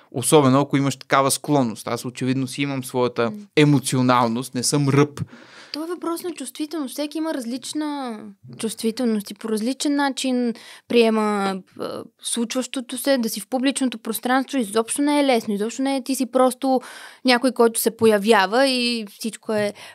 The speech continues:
Speaker 2: песен. Всяка дума на някого,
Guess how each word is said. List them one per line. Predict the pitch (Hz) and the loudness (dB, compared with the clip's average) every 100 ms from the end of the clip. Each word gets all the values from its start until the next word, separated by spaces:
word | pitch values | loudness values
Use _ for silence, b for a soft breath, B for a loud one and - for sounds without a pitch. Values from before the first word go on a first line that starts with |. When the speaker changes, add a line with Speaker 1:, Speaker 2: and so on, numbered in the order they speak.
| _ - | _ 0
Speaker 2:
песен. | 202 190 - 196 | 0 0 -8 -12
Всяка | - 320 330 | 0 0 2
дума | 269 285 294 311 | -2 2 2 2
на | 294 247 220 202 202 | 2 0 -2 -6 _
някого, | 214 220 226 247 247 | -2 -2 -4 -12 -6